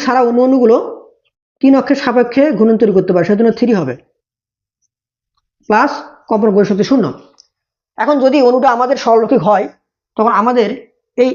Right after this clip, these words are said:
এখানে একটু লাল মার্ক করে দেই, আমাদের এই থ্রি এর জায়গায় হবে টু, টু into হাফ কেটি, যেমন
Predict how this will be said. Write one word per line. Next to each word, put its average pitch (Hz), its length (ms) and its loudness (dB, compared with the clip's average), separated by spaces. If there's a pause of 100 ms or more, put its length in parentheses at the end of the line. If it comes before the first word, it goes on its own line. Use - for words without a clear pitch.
এখানে 214 260 -2 (180)
একটু 220 160 -6
লাল 214 120 2 (120)
মার্ক 202 160 -2
করে 175 180 -2
দেই, 233 120 0 (1200)
আমাদের 226 280 0 (2000)
এই 214 140 2
থ্রি 254 200 2
এর 247 100 -2
জায়গায় 247 200 0
হবে 226 200 -4
টু, 262 100 2 (580)
টু 269 100 4 (220)
into 254 220 2 (1300)
হাফ 247 200 0 (540)
কেটি, 202 260 0 (800)
যেমন 262 200 0